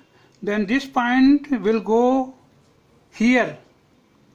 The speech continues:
And it will have two connections, one red color, one black color. Black color will go to common and red color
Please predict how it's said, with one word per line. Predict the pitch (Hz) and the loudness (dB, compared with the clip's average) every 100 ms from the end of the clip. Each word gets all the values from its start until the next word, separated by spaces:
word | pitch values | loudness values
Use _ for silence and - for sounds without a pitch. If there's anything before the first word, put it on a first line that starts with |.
| _ _ _ _ _ _ _ _ - | _ _ _ _ _ _ _ _ -6
And | 214 240 | -2 0
it | 233 | 0
will | 269 226 | -2 0
have | 247 269 269 | -2 -2 -2
two | 254 311 | 2 2
connections, | 320 302 285 - 220 240 269 | 2 0 0 -2 0 2 0
one | 208 202 165 | -2 -4 -2
red | 208 247 277 | -2 -2 -2
color, | 294 349 - - _ _ - | 0 0 -2 -18 _ _ -8
one | 208 233 | -2 0
black | 208 233 240 - | 2 0 0 -2
color. | 214 185 147 - _ _ _ _ _ _ _ - | -4 -2 -4 -14 _ _ _ _ _ _ _ -8
Black | 196 240 311 294 | 0 0 0 0
color | 254 262 285 269 240 | 2 2 0 -4 -4
will | 190 214 | -4 -2
go | 190 240 | 0 0
to | 254 240 | 0 -2
common | 247 196 208 185 123 120 - | 0 0 2 -2 -4 -12 -6
and | 180 | -4
red | 196 262 262 | -2 -2 -2
color | 254 294 339 | 0 0 -2